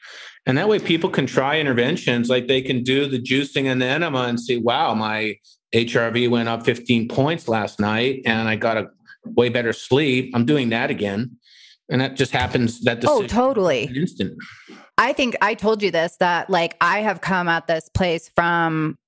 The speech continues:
Speaker 2: coming at, trying to tackle my health from a place of crisis. A device like Heads Up to, one, if you're at a place of crisis, know what you're dealing with. Because when you don't know what's going on, when you're being told, "Hey, you're fine, you're within,"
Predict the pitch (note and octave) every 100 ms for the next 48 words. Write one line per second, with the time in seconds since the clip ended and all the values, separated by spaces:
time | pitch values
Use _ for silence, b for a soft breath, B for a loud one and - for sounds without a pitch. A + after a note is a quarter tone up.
0 | _ - G3 G3+ F#3 F3 D#3 - C#3 -
1 | - F#3+ E3+ E3+ E3+ F3 E3+ D#3 E3+ E3
2 | - F3 E3 E3 F#3 E3 D3 - G3+ F3+
3 | - C#3 C#3 - B B B B B F3+
4 | E3+ F3 F#3+ - G#3 - F#3 E3 G#3 F3+
5 | E3+ - _ - G3+ F#3 F3+ E3 - -
6 | E3 G3+ G#3+ F#3 E3+ - E3 G#3 - D#3+
7 | D#3 C#3+ D#3 D3 D#3 E3 - E3 F#3 F#3
8 | D3+ D3+ E3 D#3 A2+ E3 _ - F3+ F3+
9 | E3+ E3 - B B B B3 D4+ C#4+ E3
10 | F#3 - C4 C4 B3+ A#3+ - G#3 G3+ G3+
11 | D#3+ D3+ F3 A#3 A#3 F#3+ G3 A3 C4 A#3+
12 | F#3 G3+ A3 - G#3+ B3 C#4 C4+ A#3 A#3
13 | A3 A3 A3 G#3+ G3 F#3+ - G3+ G3 G3